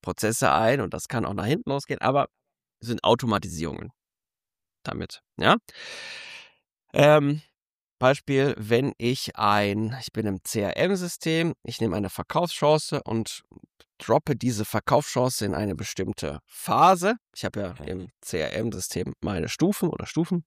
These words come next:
Speaker 1: genau. Und ich tue diese in diese Stufe, dann soll automatisch eine E-Mail rausgehen oder anders. Ähm,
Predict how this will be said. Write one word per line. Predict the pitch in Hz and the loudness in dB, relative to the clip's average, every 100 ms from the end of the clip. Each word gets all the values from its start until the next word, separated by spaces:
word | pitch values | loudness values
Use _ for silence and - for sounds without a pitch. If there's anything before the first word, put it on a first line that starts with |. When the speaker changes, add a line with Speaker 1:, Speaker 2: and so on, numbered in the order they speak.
| _ | _
Speaker 1:
genau. | - 113 160 _ - - - - - | 0 2 2 _ -20 -20 -20 -20 -6
Und | 113 | -6
ich | - | -4
tue | - 165 196 | -2 2 2
diese | 156 196 175 151 | 2 2 4 4
in | 120 113 | 4 2
diese | 160 143 104 | 2 2 0
Stufe, | - 196 247 190 190 _ | -2 -2 0 0 -2 _
dann | 104 127 139 | 2 2 2
soll | 117 67 | 0 0
automatisch | 78 - 71 110 127 117 - | -2 -2 -4 -2 -4 -8 -10
eine | - 90 - | -6 -6 -6
E-Mail | 120 160 147 | -2 2 2
rausgehen | 120 127 127 - 117 117 123 131 _ _ _ _ _ - | 2 0 0 -4 -2 -2 -4 -8 _ _ _ _ _ -6
oder | 101 113 110 107 107 92 95 - | -2 0 0 2 2 0 -2 0
anders. | 107 123 120 123 - - - - _ - | 2 6 6 4 -6 -20 -20 -20 _ 0
Ähm, | 107 110 113 | 0 0 -4